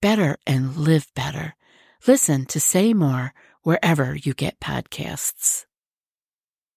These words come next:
So what's the way out of this fomo? And, uh, how do we reduce our, our stress in our lives at the same time?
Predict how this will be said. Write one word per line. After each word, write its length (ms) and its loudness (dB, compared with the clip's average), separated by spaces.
So 180 2
what's 280 2
the 100 4
way 240 8
out 240 6
of 160 0
this 280 -4
fomo? 640 0
And, 420 4
uh, 120 -2
how 180 0
do 100 6
we 160 2
reduce 540 2
our, 300 0
our 220 -4
stress 680 0
in 120 -2
our 160 -4
lives 420 -2
at 80 -6
the 80 -14
same 380 -4
time? 600 -6